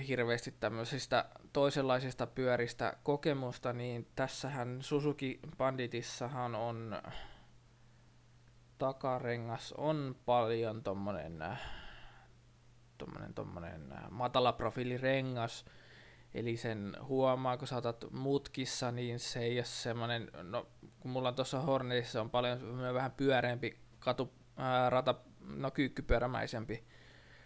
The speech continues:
takarengas, eli semmonen, missä on kanttia enemmän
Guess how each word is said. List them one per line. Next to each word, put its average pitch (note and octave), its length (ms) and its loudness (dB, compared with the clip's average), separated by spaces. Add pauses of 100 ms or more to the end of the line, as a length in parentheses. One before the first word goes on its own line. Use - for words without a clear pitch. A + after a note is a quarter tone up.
(120)
takarengas, A#2+ 720 0
eli F#2 340 0
semmonen, F#2 580 -4 (600)
missä - 220 -6
on A#2 60 -6
kanttia A2+ 640 2
enemmän A2+ 580 -4